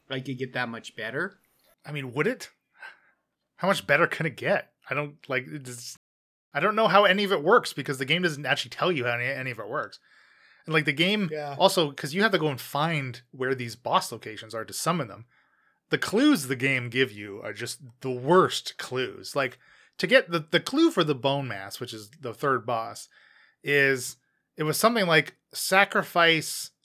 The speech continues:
Speaker 2: a body part," or whatever. 'Cause we threw in withered bones or something to, some bone
Speaker 1: Yeah.
Speaker 2: to, to summon it. But we have so many other parts of bodies. <laughs> We could have
Speaker 1: <laughs>
Speaker 2: spent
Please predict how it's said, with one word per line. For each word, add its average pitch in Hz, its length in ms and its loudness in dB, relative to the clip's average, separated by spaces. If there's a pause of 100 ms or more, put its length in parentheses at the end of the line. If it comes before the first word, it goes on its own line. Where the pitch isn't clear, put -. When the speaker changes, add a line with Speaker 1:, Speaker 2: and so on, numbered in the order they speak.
(100)
Speaker 2:
a 143 100 2
body 131 400 2
part," 113 400 -12
or 117 160 -10
whatever. 101 540 -12 (800)
'Cause 131 160 -2
we 175 140 0
threw 185 360 8
in 160 460 2 (640)
withered 143 460 0
bones 120 500 -4
or 101 80 -12
something 104 380 -12
to, 101 680 -12
some 170 300 -4
bone 120 360 0
Speaker 1:
Yeah. 110 40 -10
Speaker 2:
to, 113 240 -6
to 123 160 -10
summon 123 340 -6
it. 98 120 -18 (560)
But 160 100 -4
we 202 160 6
have 190 240 2
so - 340 -6
many 196 280 -6
other 143 440 -4 (580)
parts - 380 0
of 123 300 -10
bodies. 123 600 -2
<laughs> 269 60 8 (680)
We 247 140 0
could 240 380 4
have 202 300 4
Speaker 1:
<laughs> - 0 -
Speaker 2:
spent 247 460 4